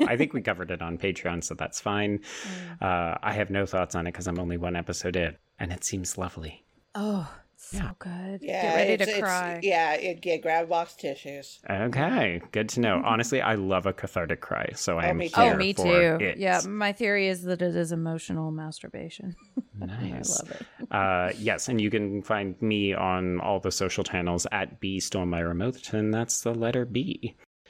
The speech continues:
Speaker 1: So, uh, this is the end of our October episode.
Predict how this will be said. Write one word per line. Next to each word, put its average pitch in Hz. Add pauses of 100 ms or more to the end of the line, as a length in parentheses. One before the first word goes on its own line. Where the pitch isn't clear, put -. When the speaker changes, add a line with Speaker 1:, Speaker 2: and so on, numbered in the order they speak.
(140)
Speaker 1:
So, 143 (100)
uh, 120
this 131
is 123
the 110
end 104
of 107
our 98
October 113
episode. 107